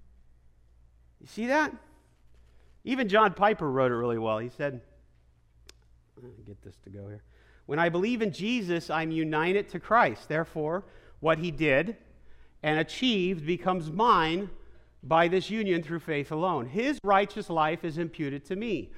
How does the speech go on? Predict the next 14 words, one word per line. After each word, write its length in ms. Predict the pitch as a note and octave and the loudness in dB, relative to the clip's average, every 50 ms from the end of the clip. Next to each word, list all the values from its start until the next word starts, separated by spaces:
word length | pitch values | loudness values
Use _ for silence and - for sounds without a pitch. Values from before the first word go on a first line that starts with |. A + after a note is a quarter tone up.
| - - - - | -18 -20 -14 -6
What 200 | - D3 E3 D#3+ | -4 -4 -4 -4
Christ 400 | - - F3 F3 F#3 F3+ - - | -4 -2 -2 -2 -2 -2 -6 -10
achieved 520 | G#3+ G3+ - - F3 D3+ D3 F3 F3 - | -12 -12 -10 -8 -6 -4 -4 -4 -6 -8
is 240 | - D#3 F#3 F#3+ - | -8 -10 -10 -10 -10
counted 380 | - - E3 C#3+ D3 D#3 D3+ - | -6 -4 -2 -2 -2 -2 -6 -6
as 340 | - C3+ C3 C3 D3 D3 - - - - - _ | -4 -2 -2 -2 -2 -4 -8 -18 -20 -20 -16 _
mine." 400 | F3 G3 A3+ G3 D#3 A#2+ G#2+ G#2+ - - - - - | 0 2 2 2 2 0 -4 -6 -10 -18 -20 -20 0
How 200 | - G#3+ A3+ C4+ | 6 6 6 6
can 180 | - - C4 A#3+ | 6 2 0 0
you 120 | A3+ A3 | 0 -2
forgive 420 | - - F#3+ D3 C3 F3+ F#3+ F#3+ | -2 -2 -4 0 4 2 2 4
that 220 | F3+ G3+ G3 F#3 - | 6 4 4 4 4
person 360 | F#3 F3+ E3 - - F3 D#3 | 0 -2 -2 -2 -4 -4 -4
whom, 240 | D3+ D#3+ D#3+ D#3+ | -2 -2 -4 -4